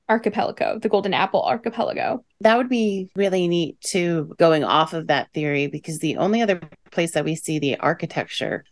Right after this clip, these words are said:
Speaker 2: of those, 'cause I stared at that door, back to that door that I couldn't open for however long, is, uh, when you get to Inazuma and you're on the Foggy Island, when you're underground, there's a lot of that same similar architecture and the circular type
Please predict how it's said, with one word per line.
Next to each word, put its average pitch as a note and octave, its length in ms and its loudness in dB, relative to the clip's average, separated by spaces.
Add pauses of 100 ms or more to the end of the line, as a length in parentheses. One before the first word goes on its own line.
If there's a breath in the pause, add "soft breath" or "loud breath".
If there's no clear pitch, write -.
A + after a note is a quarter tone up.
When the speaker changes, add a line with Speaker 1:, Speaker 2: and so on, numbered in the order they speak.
(100)
Speaker 2:
of D#3 280 4
those, C#3+ 460 2
'cause D#3 200 0
I C3+ 120 2
stared C#3 440 -2
at C#3 140 -2
that C3 260 -2
door, E3 280 -2
back C3 260 -4
to - 80 -8
that C#3+ 180 -2
door F3+ 220 0
that C#3+ 100 0
I G#2+ 60 -2
couldn't E3+ 400 0
open E3+ 380 4 (440 loud breath)
for - 80 -2
however G3 380 4
long, G3 360 4 (400 loud breath)
is, E3+ 240 0
uh, D3+ 280 6
when F#3+ 140 4
you F#3+ 60 4
get G#3 140 4
to - 60 -6
Inazuma F#3 560 2
and D#3+ 440 2
you're D#3 100 2
on D#3 140 4
the D3+ 60 2
Foggy D#3 400 0
Island, B2 580 0 (140)
when E3 120 2
you're D#3+ 240 2
underground, D3 920 0
there's D#3+ 220 4
a D#3 60 4
lot D3+ 240 4
of D3 80 2
that C3 180 0
same D#3+ 240 0
similar C#3+ 760 0
architecture D#3 840 0
and C#3 360 2
the D3 140 6
circular D3 600 2
type C3+ 260 0